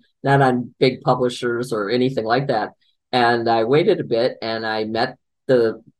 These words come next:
the lady, the, the editor, Andrea, and I started giving her this huge pitch on, you know, my book, Rock and Roll Fantasy. And she goes,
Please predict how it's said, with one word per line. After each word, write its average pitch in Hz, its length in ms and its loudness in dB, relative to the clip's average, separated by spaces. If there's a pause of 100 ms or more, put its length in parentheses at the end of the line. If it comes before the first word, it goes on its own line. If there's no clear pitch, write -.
(200)
the 127 80 0
lady, 117 380 0
the, 107 340 -2
the 117 160 -2
editor, 110 560 -2
Andrea, 104 560 -2 (600)
and 123 340 2
I 120 100 2
started 135 520 0
giving 139 260 2
her 120 120 0
this 110 200 -10
huge 135 400 -4
pitch 147 320 -2
on, 110 400 -4 (260)
you 127 100 0
know, 117 120 2
my 113 140 0
book, 120 280 -2
Rock 123 220 2
and 120 80 -4
Roll 107 140 -4
Fantasy. 135 640 -2
And 113 160 -2
she - 160 -6
goes, 117 320 0